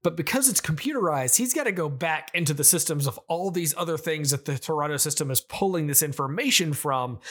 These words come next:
and, and basically create Nick's fake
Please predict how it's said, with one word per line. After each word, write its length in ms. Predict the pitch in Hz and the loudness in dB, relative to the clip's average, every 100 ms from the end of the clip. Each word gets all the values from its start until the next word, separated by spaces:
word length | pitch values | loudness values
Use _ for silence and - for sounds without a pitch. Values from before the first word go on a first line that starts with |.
| - - - - | -8 -8 -8 0
and, 240 | 160 147 - - - - | 2 2 -4 -18 -12 -2
and 240 | 160 165 | -2 0
basically 300 | 165 175 160 | 2 2 2
create 580 | - 170 160 175 196 185 | -2 -2 0 -2 -2 0
Nick's 420 | 156 165 - - | 0 0 2 2
fake 600 | - - 180 160 - - | 2 2 2 2 -2 -10